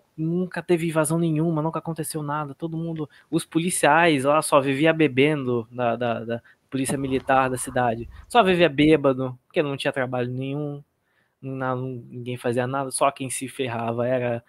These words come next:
era o pessoal do reconhecimento, que chegava e ia pra fora, só voltava todo mundo ferrado, né? Só que os, os, os titãs começaram a invadir na cidade.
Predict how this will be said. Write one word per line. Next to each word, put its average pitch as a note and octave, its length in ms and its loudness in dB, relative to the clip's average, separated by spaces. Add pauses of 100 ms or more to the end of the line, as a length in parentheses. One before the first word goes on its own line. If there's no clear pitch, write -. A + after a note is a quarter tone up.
(220)
era A2+ 760 -6
o A2+ 60 -6
pessoal A#2 360 -4
do A2+ 60 -4
reconhecimento, C3+ 720 -2
que - 80 -14
chegava G#2+ 480 -2
e G#2+ 100 -2
ia G#2+ 120 -2
pra G#2+ 180 -10
fora, G#2 400 -6 (320)
só G#2+ 220 -4
voltava G#2 400 -4
todo G#2+ 220 -4
mundo G#2+ 180 -4
ferrado, C3+ 500 -4 (260)
né? A2 220 -10 (1400)
Só - 160 0
que - 100 -4
os, F#3+ 220 -2
os, E3+ 160 -6
os F#3 160 -2
titãs E3+ 300 0
começaram F3 320 -2
a E3+ 40 0
invadir D#3+ 260 -4
na E3 100 -6
cidade. A2 520 -8